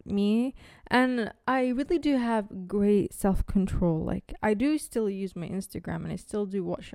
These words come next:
a lot of reels. Not a lot of reels, but, like, you know, like, okay amount.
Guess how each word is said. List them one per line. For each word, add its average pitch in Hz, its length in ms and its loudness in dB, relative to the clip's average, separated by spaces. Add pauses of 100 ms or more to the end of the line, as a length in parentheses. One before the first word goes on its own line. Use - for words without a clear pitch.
a - 80 -10
lot 180 200 0
of 170 180 -10
reels. - 560 -4 (400)
Not 285 80 -8
a 220 60 -4
lot 196 160 -2
of 185 100 -10
reels, 185 240 -6
but, - 140 -8
like, - 180 -8
you 185 100 -4
know, - 380 -8
like, - 220 -12
okay 185 320 -4
amount. 175 580 -6